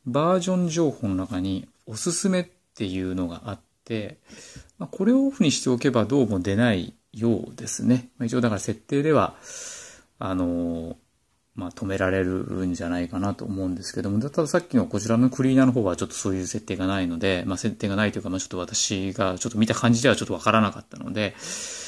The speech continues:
えー、ね、もしかしたらまあ止める方法あるのかもしれませんけど、まあでもいずれにしてもですね、そもそも、おー、まあ、Xiaomiがですね、えー、プレイインストールしてるアプリの中で広告を出すっていうのはちょっと、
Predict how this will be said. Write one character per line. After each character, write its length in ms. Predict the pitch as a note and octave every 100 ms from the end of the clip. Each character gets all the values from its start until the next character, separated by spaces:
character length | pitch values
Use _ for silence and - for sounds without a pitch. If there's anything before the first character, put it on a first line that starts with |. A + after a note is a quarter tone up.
| - - -
え 680 | F#2+ F2+ F2+ F2 F2 E2+ F2
ー、 20 |
ね、 120 | A2 A2+
も 100 | C3+
し 80 |
か 60 | -
し 60 | B2
た 80 |
ら 60 | A#2+
ま 80 | G2
あ 40 |
止 80 | G#2+
め 100 | F2+
る 80 | F2+
方 160 | G#2
法 100 | F2
あ 60 | F#2+
る 80 | G2
の 100 | F#2
か 100 | F2
も 80 | F2
し 80 | G#2+
れ 60 |
ま 80 | F2
せ 120 | G#2+
ん 60 | F2
け 60 |
ど、 200 | F#2 F2 A#2
ま 120 | A2
あ 40 |
で 80 | A#2+
も 80 | G#2+
い 60 |
ず 100 | F#2+
れ 100 | A#2+
に 120 | D3 D3+
し 60 |
て 80 | F3+
も 60 | A2+
で 100 | E2+
す 100 | G2
ね、 160 | F2 - - -
そ 160 | -
も 140 | G2+ A2
そ 120 | C3+
も、 140 | B2
お 1700 | B2 C3 A2+ A2 G#2 G2 - - C#2+ - B1+ - - - C#2+ - - D#2+
ー、 40 | E2
ま 100 | F#2
あ、 160 | F2+ -
Xiaomi 680 | - F#2+ F2+ F2+ - - -
が 80 |
で 80 | -
す 100 | A#2
ね、 180 | A#2+ A2 - - - - - _ -
え 1300 | G#2 F#2 F2 F2 F2 F2+ F2 F2+ F#2 - - - C#3+
ー、 60 | -
プ 60 | G#2
レ 80 |
イ 40 | F#2+
イ 40 |
ン 40 | F#2
ス 60 |
ト 120 | -
ー 20 | F2
ル 60 |
し 80 | -
て 60 | -
る 140 | -
ア 40 | G2+
プ 80 |
リ 80 | F#2+
の 60 | F2+
中 180 | F#2+ G2+
で 80 |
広 200 | G2+ G2+
告 120 | F#2+ G#2
を 40 |
出 120 | F#2+
す 120 | -
っ 60 | -
て 80 | D3+
い 40 |
う 20 |
の 40 | E3+
は 60 |
ち 80 | C#3+
ょ 20 | -
っ 20 |
と、 180 | A#2+